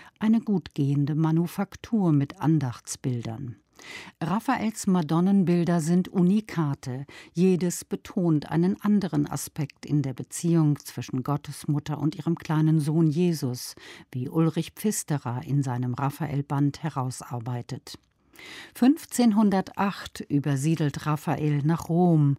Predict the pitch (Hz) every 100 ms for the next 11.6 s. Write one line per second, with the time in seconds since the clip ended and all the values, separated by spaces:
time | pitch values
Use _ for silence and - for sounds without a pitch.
0 | - - - - 226 269 - - 123 -
1 | 156 - 170 165 160 165 - - - 214
2 | 226 214 170 214 - - - 139 139 -
3 | 156 147 156 147 160 - - 165 151 143
4 | 139 160 - 147 131 147 - 165 165 147
5 | - - - - 196 202 185 165 170 185
6 | 175 156 151 190 208 - 208 208 - -
7 | 214 214 180 160 180 - 175 175 151 143
8 | 139 135 139 - - 156 151 160 165 151
9 | 127 127 127 - - 147 143 131 160 143
10 | 139 139 175 - - 135 127 131 143 147
11 | 131 127 127 123 123